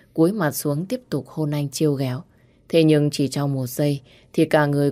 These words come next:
cô bỗng bị một lực ôm chặt. Sau đó là lưng của cô được đáp xuống chiếc giường bệnh mềm mại, đổi vị trí cho ai kia. Đăng bây giờ đang quỳ ngang người của cô, ý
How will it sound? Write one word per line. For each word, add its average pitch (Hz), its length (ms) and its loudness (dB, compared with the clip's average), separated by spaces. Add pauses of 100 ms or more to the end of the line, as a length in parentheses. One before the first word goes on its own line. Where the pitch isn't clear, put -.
cô 196 180 -2
bỗng 170 220 -2
bị 190 80 -2
một 139 200 -4
lực 135 260 -4
ôm 190 220 -2
chặt. - 180 -6 (440)
Sau 156 240 2
đó 143 200 2
là 175 120 -2
lưng 151 280 -4
của 131 220 -8
cô 160 260 2 (280)
được 156 260 2
đáp 202 200 -4
xuống 151 320 0
chiếc 262 200 -8
giường 139 280 -2
bệnh 135 180 -4 (340)
mềm 135 340 0
mại, 131 280 -10 (400)
đổi 147 260 4
vị 135 220 -4
trí 143 320 -6
cho 165 120 -8
ai 143 280 -8
kia. 143 220 -4 (840)
Đăng 151 220 2
bây 147 140 4
giờ 135 180 0
đang 135 260 -4
quỳ 135 260 -2
ngang 151 280 -2
người 139 240 0
của 135 240 -6
cô, 175 260 -2 (300)
ý 180 160 4